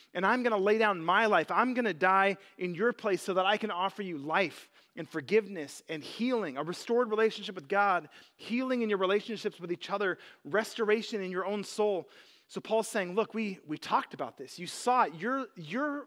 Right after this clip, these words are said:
way forward is a dead end." But Jesus came in and laid down his life to give us a path forward. So he's saying, "You foolish Galatians, who's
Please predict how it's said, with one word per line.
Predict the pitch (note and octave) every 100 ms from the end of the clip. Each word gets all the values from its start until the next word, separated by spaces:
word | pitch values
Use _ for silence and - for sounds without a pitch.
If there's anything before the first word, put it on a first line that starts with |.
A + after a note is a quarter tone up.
| F#3+
way | F3+ A3 G#3
forward | - G#3+ F3+ D3 B2 - - _ _
is | F#3 F3
a |
dead | F3+ F#3
end." | F3 B2+ C3+ _ _ _
But | D#3+
Jesus | G#3+ A#3 A3+ -
came | G#3+ F#3+ E3
in | C#3+
and | D3
laid | F#3 F#3+
down | F3+
his | F#3 E3
life | D#3 D3+ C#3+ - - -
to | E3+
give | F#3 F#3+
us | F3+ E3 -
a | C#3
path | - F#3+ F3 - _ - _ -
forward. | F3 D3 A#2 - -
So | - F#3+ - - _ _ _
he's | - F#3+
saying, | - A3 F#3+ E3 C#3+ _ _ _ _ _ _ _ - -
"You | D3
foolish | - - A3+ B3 -
Galatians, | D#3 F3 A#3 - E3
who's | - A#3+ B3